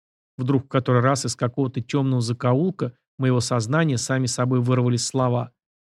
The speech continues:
«Арави Доминум, это редидит Михи, Лаудате Доминум».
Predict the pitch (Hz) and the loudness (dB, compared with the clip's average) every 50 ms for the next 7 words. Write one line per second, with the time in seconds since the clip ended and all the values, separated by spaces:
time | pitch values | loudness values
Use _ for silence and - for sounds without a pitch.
0 | _ _ - 123 127 135 156 175 180 180 180 160 160 208 233 214 160 127 123 - | _ _ 0 2 2 4 4 2 2 2 0 2 4 4 4 4 4 2 2 0
1 | 120 123 - _ _ _ _ _ - 135 135 131 123 135 135 143 143 139 143 139 | -2 -6 -10 _ _ _ _ _ -2 0 0 2 2 2 2 2 2 2 0 -2
2 | 135 143 180 208 202 - 143 160 208 254 233 - - 123 120 - _ _ _ - | -2 0 -2 -2 -2 -2 -2 0 2 2 2 0 -2 -6 -6 -6 _ _ _ -6
3 | - 131 127 123 123 127 139 147 151 - 151 147 143 190 247 233 170 127 127 127 | 0 2 4 4 4 4 4 2 2 2 0 0 2 4 4 4 4 2 2 -2
4 | 123 - | -4 -8